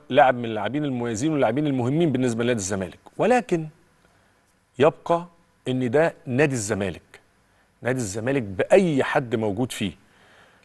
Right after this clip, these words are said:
لأن في الوقت ده زي ما بقول في أولويات، هل الأولوية هنا استمرار زيزو أو الأولوية رحيل زيزو؟ في الوضع اللي أنا شايفه ده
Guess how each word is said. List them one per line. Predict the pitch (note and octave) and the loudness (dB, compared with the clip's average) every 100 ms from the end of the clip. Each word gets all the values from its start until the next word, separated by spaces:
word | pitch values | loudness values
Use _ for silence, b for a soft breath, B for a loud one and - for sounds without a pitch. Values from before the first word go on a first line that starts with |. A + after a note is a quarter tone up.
| - | -8
لأن | F#2 A2+ A#2 A2+ - - | -4 -2 0 -2 -4 -12
في | - A2+ | -2 6
الوقت | C3 F#3 D3 | 8 8 6
ده | D#3 F3+ | 8 8
زي | E3+ | 6
ما | E3 C3+ | 4 2
بقول | C3 D#3+ C3 G2+ _ _ _ _ | 2 2 0 -4 _ _ _ _
في | - F3+ G3+ - | -8 -6 -6 2
أولويات، | D3 D3 C#3 C3+ C3+ G#2 - - _ _ _ _ _ | 4 6 4 4 4 2 -2 -20 _ _ _ _ _
هل | - C#3 F#3 | 2 6 6
الأولوية | D#3 D3 C#3+ D#3 C#3 | 6 6 6 6 4
هنا | C#3 | 2
استمرار | B2 B2+ B2+ | -4 -4 -4
زيزو | A#2+ C3 A#2 | -2 -2 -2
أو | A2+ A2 | -2 -2
الأولوية | A2 A2+ A#2+ C3 B2 | -2 -2 2 4 4
رحيل | G#2+ A2 C#3 B2+ | 2 0 0 0
زيزو؟ | D#3 G3 G#3 F#3+ b b b b | 0 2 0 -2 b b b b
في | - | -4
الوضع | A2+ C3 A3+ D3 | 4 8 8 6
اللي | E3 F#3 | 2 2
أنا | G3 | 0
شايفه | - G#3+ G#3 | 0 -2 0
ده | G3+ A#3 | 0 0